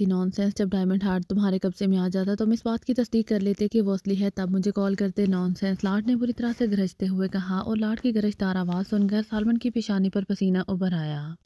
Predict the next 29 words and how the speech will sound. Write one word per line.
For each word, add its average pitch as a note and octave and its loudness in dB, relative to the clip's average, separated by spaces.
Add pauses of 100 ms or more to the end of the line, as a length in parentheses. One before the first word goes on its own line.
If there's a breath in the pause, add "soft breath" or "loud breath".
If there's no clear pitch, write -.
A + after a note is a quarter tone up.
(300)
"ओ A3 -2
सॉरी G#3+ 0
लाड, G#3 0
मैं G#3+ -4
फरते G3+ -2
जज्बात F#3+ -4
में G#3 -2
आ G3 -4
गया G3+ -4
था, G#3+ -8
इसीलिए G#3+ -4
आपको G#3+ -4
फ़ौरन G#3+ -2
ये G#3 -2
खुशखबरी G3 -4
देने F#3+ -2
के A3 -6
लिए G#3+ -4
फ़ोन F#3+ -2
किया F#3+ -4
था," G#3 -6
सालमन G#3 -6
ने A#3 -4
फ़ौरन G#3 -4
कहा। E3 -10 (340)
"तुम C4 6
ग्रेट G#3+ 0
एजेंसी G#3 -2
के A3+ -2